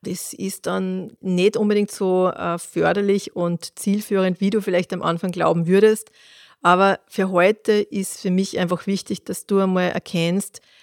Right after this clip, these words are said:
das große Thema ist wirklich diese Kommunikation, die nicht stattfindet, die dieses Übel der Trennung verursacht.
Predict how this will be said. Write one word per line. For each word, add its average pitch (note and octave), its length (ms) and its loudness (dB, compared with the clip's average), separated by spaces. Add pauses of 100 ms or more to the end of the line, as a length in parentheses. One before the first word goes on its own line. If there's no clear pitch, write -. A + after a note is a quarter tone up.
(240)
das E3+ 220 -6
große G#3 400 2
Thema F#3+ 420 0
ist - 180 -4
wirklich F#3 380 -4
diese F3 460 0 (440)
Kommunikation, F#3 880 2
die F#3+ 140 -2
nicht F#3+ 340 0
stattfindet, F#3 960 0 (560)
die F3 420 2 (140)
dieses E3+ 320 -2 (140)
Übel G3 480 4
der F3+ 240 -2
Trennung F3 540 0
verursacht. G3 840 0